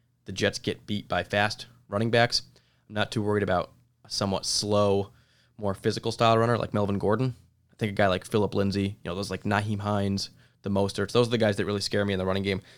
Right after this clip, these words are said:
against this Jets defense. If you wanna go up the middle and go after our tackles, you know, that's the strength of this defense, and that's where you're probably not gonna find a ton of success. So maybe we can slow that offense down, but then it comes down to what can we do on offense?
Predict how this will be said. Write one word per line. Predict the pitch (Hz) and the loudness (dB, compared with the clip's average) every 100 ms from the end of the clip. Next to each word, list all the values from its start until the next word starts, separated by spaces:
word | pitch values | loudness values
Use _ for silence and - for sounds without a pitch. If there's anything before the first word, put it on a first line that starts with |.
| _ - | _ -4
against | 107 95 | -2 -2
this | 101 | -6
Jets | - 101 - | -4 -4 -2
defense. | 101 - 90 | -6 -4 -6
If | - | 0
you | 123 | 2
wanna | 117 | 4
go | 110 | 4
up | 107 | 2
the | 95 | 0
middle | 98 104 - - _ _ | 0 -2 -2 -10 _ _
and | 98 | -8
go | 98 98 | -2 0
after | 90 85 | 0 -2
our | 71 | 0
tackles, | 110 107 82 85 - - _ _ _ _ _ - | 4 4 2 -4 -8 -14 _ _ _ _ _ -14
you | |
know, | 78 - _ | -14 -14 _
that's | 98 - | 4 4
the | 95 | -4
strength | - 92 - | 0 0 0
of | |
this | - - | -10 -4
defense, | 104 87 78 - - _ _ _ | -2 -2 -4 -6 -12 _ _ _
and | 85 90 | -6 -4
that's | 85 - - _ _ - | -4 -6 -16 _ _ -2
where | 110 | -2
you're | 92 | 0
probably | - 92 | 2 2
not | 92 | 2
gonna | 87 87 | -2 -4
find | 98 | -4
a | 90 | -2
ton | 87 | -4
of | - | -4
success. | - - 76 - - - _ | -4 -2 -2 -6 -12 -20 _
So | - | -2
maybe | 117 180 220 | 2 4 2
we | 196 | 0
can | 160 | -2
slow | 139 123 | 2 2
that | 107 | 4
offense | - - - | 2 -2 -6
down, | 69 69 | -6 -6
but | - - | -8 -4
then | 175 | -4
it | 151 | -2
comes | 170 147 | -4 -4
down | 123 117 | -4 -6
to | 113 | -4
what | 104 131 160 | -2 -2 0
can | 175 127 | -2 0
we | 131 139 | 0 0
do | 113 113 | 0 -2
on | - 101 - | 0 -2 0
offense? | 107 110 - - - | -2 -2 -8 -10 -14